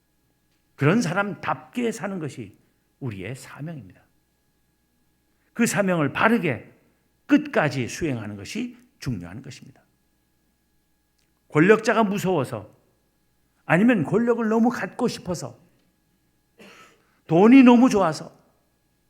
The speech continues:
명예가 너무 탐나서, 오래 살고 싶어서 등등의 이유로 세상에 굴복하거나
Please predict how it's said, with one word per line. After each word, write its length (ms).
명예가 560
너무 300
탐나서, 580
오래 380
살고 360
싶어서 600
등등의 500
이유로 480
세상에 500
굴복하거나 840